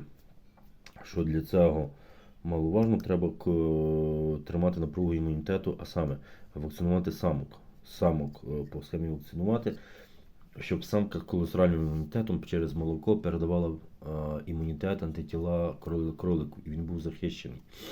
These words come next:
Тоді так можна тільки врятуватися. Так,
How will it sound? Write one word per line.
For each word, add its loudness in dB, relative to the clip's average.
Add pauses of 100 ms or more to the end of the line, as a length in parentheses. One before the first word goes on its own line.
(360)
Тоді 4 (840)
так 0
можна 4
тільки -2
врятуватися. 0 (460)
Так, 4